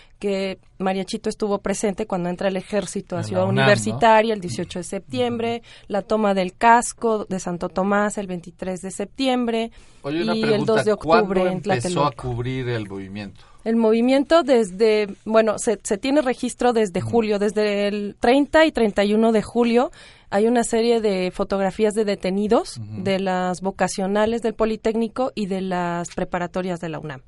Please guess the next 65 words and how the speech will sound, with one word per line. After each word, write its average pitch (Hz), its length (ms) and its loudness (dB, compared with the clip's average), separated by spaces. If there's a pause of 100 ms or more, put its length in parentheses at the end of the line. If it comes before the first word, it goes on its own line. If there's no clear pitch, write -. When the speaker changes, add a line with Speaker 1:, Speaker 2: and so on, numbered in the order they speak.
(140)
Speaker 2:
Ok. 98 340 -14 (140)
Speaker 1:
Esas - 240 0
son 233 140 0
las 220 120 2
Speaker 2:
Porque 220 100 -2
es 202 40 2
Speaker 1:
primeras 196 320 2
Speaker 2:
inte-, - 60 -6
y - 40 -2
otra 190 200 -2
cosa 180 40 0
que 180 60 0
es 160 80 -4
Speaker 1:
fotografías. 156 360 -4
Speaker 2:
interesante 139 420 -6
es 147 80 -12
que 127 120 -8
dices 143 360 -8
tú, 139 280 -8
eh, 104 140 -10
lo, 110 180 -6
lo, 85 200 -16
supongo 110 300 -6
que 104 80 -12
lo 87 80 -12
tienes 98 220 -12
documentado, 104 640 -8 (160)
Speaker 1:
Ujú. 247 300 -10 (200)
Speaker 2:
que 110 260 -2
Luis 135 260 -2
Echeverría 110 640 -2
es 107 80 -8
con - 160 -14
quien 104 180 -12
trabaja, 120 380 -6
es 110 80 -8
decir, 110 180 -8
no 123 160 -6
con 139 160 -4
la 120 120 -6
presidencia, 107 600 -10 (240)
no 226 140 0
Speaker 1:
No. 220 80 2
Speaker 2:
con 117 160 -4
Díaz 110 240 -6
Ordaz. 107 360 -6
Speaker 1:
No, 226 220 -2
trabaja 220 380 0
Speaker 2:
Y, 262 40 0
Speaker 1:
directamente 214 640 -2
Speaker 2:
y, - 40 -12
Speaker 1:
como 196 180 -4
Speaker 2:
y 147 100 -2
eso 196 160 -2
Speaker 1:
fotógrafo 196 140 2
de 175 180 -2
Speaker 2:
refuerza 170 400 0
Speaker 1:
gobernación. 135 480 2
Speaker 2:
esta 147 260 -8
co-, - 100 -14
Speaker 1:
Sí. - 100 -4
Speaker 2:
esta 143 480 4
línea 143 400 -2
de, 123 140 -2
de 104 680 -8